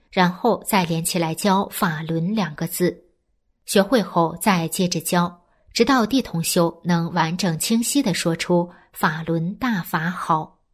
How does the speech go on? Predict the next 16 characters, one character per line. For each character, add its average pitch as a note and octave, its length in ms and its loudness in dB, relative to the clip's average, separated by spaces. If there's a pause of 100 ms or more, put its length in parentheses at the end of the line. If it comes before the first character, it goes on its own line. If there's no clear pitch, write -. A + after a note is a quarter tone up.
(760)
我 E3+ 120 -2
想， E3+ 320 -4 (400)
发 C4+ 220 2
正 C4 180 2
念 C4+ 160 2
的 F#3+ 80 0
口 E3+ 260 -2
诀， E3 480 -2
如 F#3 120 2
果 E3+ 280 2
弟 G3 160 0
同 E3+ 200 -4
修 F3 200 2
能 E3+ 160 0
学 E3 220 0
好， E3 440 -2